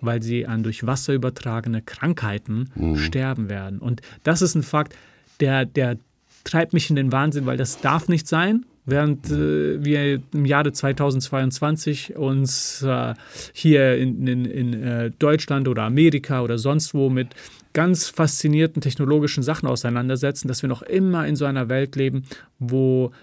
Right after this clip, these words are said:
Speaker 1: eben die Staaten, vor allem in Afrika, vor, auch in Süd-, in, in, in, äh, Ostafrika, wo wir nun mal aktiv sind, weiterhin nicht die Möglichkeit haben, genug zu erwirtschaften, um
Speaker 2: Mhm.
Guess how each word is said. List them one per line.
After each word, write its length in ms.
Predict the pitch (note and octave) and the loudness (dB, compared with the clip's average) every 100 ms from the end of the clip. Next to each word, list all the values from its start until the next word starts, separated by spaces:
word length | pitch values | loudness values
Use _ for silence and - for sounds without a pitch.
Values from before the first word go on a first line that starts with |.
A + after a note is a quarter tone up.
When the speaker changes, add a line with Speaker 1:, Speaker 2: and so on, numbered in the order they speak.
| _ | _
Speaker 1:
eben 540 | C#3+ E3+ E3+ E3+ E3 D#3 _ - | 2 4 4 2 0 -2 _ -8
die 240 | C3 C3 | -2 -2
Staaten, 580 | - C#3+ E3 F3+ F#3 F3+ | 0 0 0 0 -2 0
vor 180 | B2+ G#2+ | -2 -2
allem 240 | C3+ D#3+ | 0 2
in 120 | E3+ | 2
Afrika, 400 | D#3 - D#3 D#3 | -2 -2 -4 -4
vor, 320 | C3+ B2+ - | -4 -8 -4
auch 160 | A#2+ - | -4 -2
in 120 | C3 | -2
Süd-, 280 | C3+ E3+ - | 0 -2 0
in, 200 | C#3 C#3 | 0 0
in, 120 | C#3+ | 0
in, 200 | C#3+ C#3 C3+ | 0 -2 -2
äh, 20 | |
Ostafrika, 960 | C3 C3 E3 D#3+ B2+ C3+ D3 - C3 | 0 0 0 -2 -4 -6 -6 -4 -2
wo 140 | C3 C3 | 0 2
wir 140 | D#3 | 2
nun 140 | C#3 B2 | 2 -2
mal 180 | A#2 | -2
aktiv 360 | A#2 - B2+ B2 | -4 -6 -8 -6
sind, 280 | - D3 - - - - _ | -2 -2 -4 -12 -20 -20 _
weiterhin 380 | C#3+ D#3 D#3 C3+ - - - | -2 0 0 -4 -8 -12 -2
nicht 280 | D3 E3 D#3 | 0 2 2
die 60 | |
Möglichkeit 680 | C3 C3+ D#3+ - - D3+ C#3+ | 2 4 2 -2 -4 -2 -2
haben, 420 | D3+ D3+ D#3+ D#3+ | -2 0 0 -2
genug 340 | C3+ B2 B2+ - | -2 -2 -4 -2
zu 100 | A#2+ | -2
erwirtschaften, 580 | A2+ D3 - C#3+ C#3+ | 0 -2 -2 -4 -4
um 320 | C3 - D3 D#3+ E3+ | -4 0 6 6 6
Speaker 2:
Mhm. 60 | D2 | 2